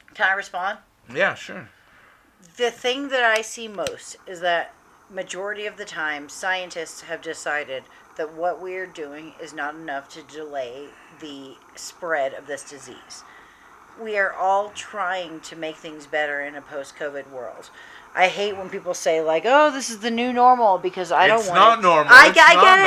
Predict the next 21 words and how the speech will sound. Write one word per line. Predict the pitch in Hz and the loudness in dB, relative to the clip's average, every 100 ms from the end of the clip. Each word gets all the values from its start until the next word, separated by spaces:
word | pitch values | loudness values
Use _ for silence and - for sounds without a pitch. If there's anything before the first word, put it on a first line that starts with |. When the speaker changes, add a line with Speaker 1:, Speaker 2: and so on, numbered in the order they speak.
| 320 | 6
Speaker 2:
normal. | 254 | 8
Speaker 1:
Let | 277 285 | 6 6
me, | 339 247 | 0 0
let, | 247 262 - | 2 2 2
uh, | 240 240 | 0 0
in | 233 | -2
the | 226 | 2
Speaker 2:
It's | |
Speaker 1:
words | 240 233 | 2 4
of | |
Speaker 2:
not | 170 202 | 6 8
Speaker 1:
Kamala | 247 247 | 8 8
Speaker 2:
normal. | 240 | 8
Speaker 1:
Harris, | 233 233 - - - 175 | 8 6 2 -10 -6 2
"Let | 185 196 233 | 6 6 6
me | 277 | 4
speak." | - - 247 185 - 262 - - | 2 -6 -8 -8 -8 -10 -10 4
<laughs> | 330 - 302 285 262 | 4 8 6 8 4
Speaker 2:
It's | 147 151 - | 2 -2 -6
not | 135 151 160 147 | 2 4 4 0
normal. | 151 151 123 101 | -2 -2 -6 -10